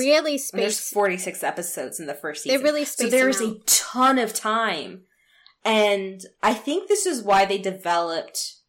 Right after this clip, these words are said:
Speaker 2: Rei so differently in the anime compared to the manga. Because one, they didn't have the source material.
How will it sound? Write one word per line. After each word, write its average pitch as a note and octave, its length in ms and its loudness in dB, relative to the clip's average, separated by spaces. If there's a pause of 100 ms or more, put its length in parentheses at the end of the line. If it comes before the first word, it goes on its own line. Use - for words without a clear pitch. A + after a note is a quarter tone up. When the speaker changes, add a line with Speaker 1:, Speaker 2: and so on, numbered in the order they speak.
(220)
Speaker 2:
Rei E3+ 380 -2
so F3 200 -4
differently E3 480 -8
in D#3+ 80 -10
the D#3 140 -8
anime D#3+ 420 -6
compared D#3+ 340 -10
to - 80 -14
the D#3+ 60 -10
manga. B2+ 280 -10
Because F#3 340 -8
one, A3 120 0
they C4+ 100 -2
didn't G#3+ 200 -14
have F3+ 160 -8
the E3+ 80 -12
source - 280 -8
material. C3+ 640 -10